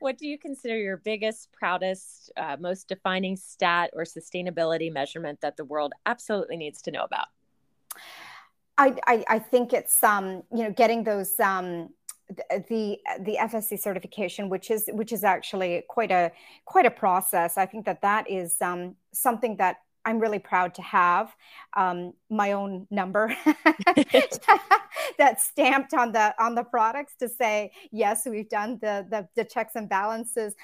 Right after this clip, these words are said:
Speaker 2: We've checked out the entire supply chain and process, um, right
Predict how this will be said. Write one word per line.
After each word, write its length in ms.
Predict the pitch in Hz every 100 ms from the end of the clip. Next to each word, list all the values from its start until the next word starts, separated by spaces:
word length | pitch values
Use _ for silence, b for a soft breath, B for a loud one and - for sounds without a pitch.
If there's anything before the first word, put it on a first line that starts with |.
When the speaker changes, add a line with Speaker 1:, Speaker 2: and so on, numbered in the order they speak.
| B
Speaker 2:
We've 180 | - 214
checked 300 | - - -
out 180 | 208 196
the 80 | 208
entire 380 | 196 - 214 214
supply 440 | 226 214 190 196
chain 300 | - 208 202
and 160 | 202 185
process, 600 | 208 190 - 220 208 208 -
um, 320 | 208 190 185 -
right 260 | 202 202